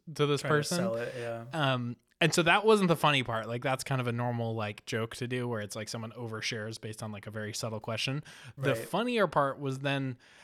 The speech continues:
Speaker 1: at the end, he's like, "Well, yep, I can confirm that she works here, and yep,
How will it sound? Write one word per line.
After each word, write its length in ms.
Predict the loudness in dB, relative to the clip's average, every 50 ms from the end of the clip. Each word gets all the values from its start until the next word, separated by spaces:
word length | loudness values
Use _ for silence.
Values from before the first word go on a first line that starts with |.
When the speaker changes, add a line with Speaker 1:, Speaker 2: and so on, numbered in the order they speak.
| -20 -18 _ 2
Speaker 1:
at 160 | 2 2 2
the 160 | 2 0 2
end, 200 | 2 2 2 0 0
he's 140 | -2 0 0
like, 160 | 0 0 2
"Well, 140 | 2 2 4
yep, 240 | 4 2 0 0 -4
I 100 | -4 -2
can 180 | -2 -2 -4
confirm 340 | -4 -4 -4 -2 -2 -2 0
that 100 | -2 -2
she 120 | -2 -2 -2
works 200 | -2 -2 -2 0
here, 240 | 0 2 2 0 0
and 440 | -2 -4 -2 -2 -2 -2 -4 -4 -6
yep, 140 | -6 -8